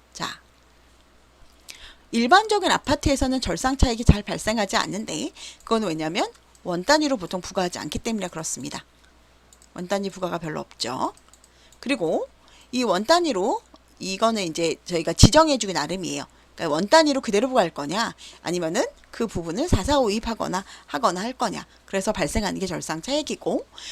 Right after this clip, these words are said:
절상 차액이 마이너스가 나는 경우는 오히려 부가 차액에 그대로 더해주-, 그, 그 플러스를 바꿔서 더해주고 마이너스,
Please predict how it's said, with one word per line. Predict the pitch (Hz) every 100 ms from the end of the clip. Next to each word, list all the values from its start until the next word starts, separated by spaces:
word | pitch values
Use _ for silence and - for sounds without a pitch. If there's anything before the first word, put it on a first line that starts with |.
| - -
절상 | 240 240 381 403
차액이 | - 294 233 269
마이너스가 | 208 165 220 302 - -
나는 | 285 165 190
경우는 | 220 190 156 226 453 - -
오히려 | - 190 240
부가 | 247 -
차액에 | 226 - 175 220
그대로 | 202 185 226
더해주-, | 170 156 202 254 226 - - - -
그, | - 185 160 _
그 | - 165
플러스를 | - 381 - 359
바꿔서 | 214 - 175 160 135 220 - - - -
더해주고 | - 170 247 - - 165 127 - - - -
마이너스, | 190 220 277 -